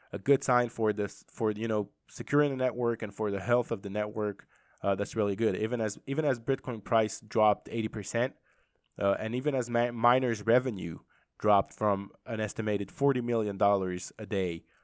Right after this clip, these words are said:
to only six million dollars a day, the, the hash rate and the network has never been more secure. Now, uh, talking about Bitcoin nodes, so, so nodes are what validates blocks and propagates blocks, and they're,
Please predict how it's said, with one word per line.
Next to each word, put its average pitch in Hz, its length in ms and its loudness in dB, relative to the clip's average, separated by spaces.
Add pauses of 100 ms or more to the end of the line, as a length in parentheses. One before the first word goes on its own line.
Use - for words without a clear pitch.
(220)
to 110 180 0
only 98 260 -4
six 151 400 0
million 98 300 -4
dollars 90 400 -2
a 85 40 -18
day, 90 320 -4 (480)
the, 107 240 -2
the 110 100 -8
hash 123 300 0
rate 120 280 2 (140)
and 110 160 -4
the 101 80 -4
network 110 460 0
has 101 140 -6
never 104 220 0
been 98 220 -2
more 95 260 -2
secure. 101 560 -4 (540)
Now, 117 400 0
uh, 120 640 0
talking 180 300 2
about 151 240 4 (240)
Bitcoin 160 360 -2
nodes, 123 380 2
so, 131 280 2
so 147 180 -4
nodes 156 580 -2
are 139 320 4 (520)
what 120 400 6 (180)
validates 123 640 2
blocks 110 480 6
and 107 140 -6
propagates 107 540 -2
blocks, 95 440 2
and 98 220 -8
they're, 107 320 0